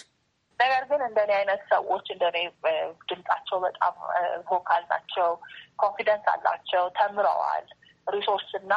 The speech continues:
እንትን የሚያስፈልጋቸው ነገር ማድረግ ለሚፈልጉት ነገር አላቸው ብለሽ የምትተማመኝባቸው ሰዎች ራሱ ሲጠቁ፣ ቤተሰባቸው ሲጠቃ ስታይ አንቺ ራሱ ቺሊንግ ኢፌክት የሚለው ነገር አንቺ ጋር ይመጣና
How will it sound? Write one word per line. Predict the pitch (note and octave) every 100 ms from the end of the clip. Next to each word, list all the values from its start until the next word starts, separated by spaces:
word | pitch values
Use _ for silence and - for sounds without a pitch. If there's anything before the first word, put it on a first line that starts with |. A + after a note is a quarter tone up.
| C#4+ - F#3 F3 F3 E3+ D#3+ D#3
እንትን | - - F3+
የሚያስፈልጋቸው | F3 - - - E3 E3 -
ነገር | - E3+ G#3+
ማድረግ | F#3 D#3+ D#3+
ለሚፈልጉት | E3 E3 - E3+ - -
ነገር | E3 G#3 G#3+
አላቸው | E3+ F3+ E3+ -
ብለሽ | F3 F#3 -
የምትተማመኝባቸው | F3 F3 - E3+ E3+ F3 F3 E3+ F3 - F3
ሰዎች | E3+ F3 -
ራሱ | F3 F3 D4 E4 - - -
ሲጠቁ፣ | - A#3 - A3 A3 - G#3+ G#3+ G#3 - _ - G3 G3+
ቤተሰባቸው | G3+ G#3+ G3 G3+ G3+ G3
ሲጠቃ | - G#3+ - G#3+ - F#3 F3+ F3+ - -
ስታይ | G3+ - A3+ B3 G#4+ A#4 -
አንቺ | G#3+ G#3+ - - G#3+
ራሱ | F#3+ G#3 D#4 -
ቺሊንግ | - G#3 G3+ G3
ኢፌክት | G3 G3 F#3+ - - _
የሚለው | G3 F3 F3 E3+ D#3 E3 - -
ነገር | F3 F#3+ -
አንቺ | E3+ - G3
ጋር | E3+
ይመጣና | F3 E3+ G3 G3+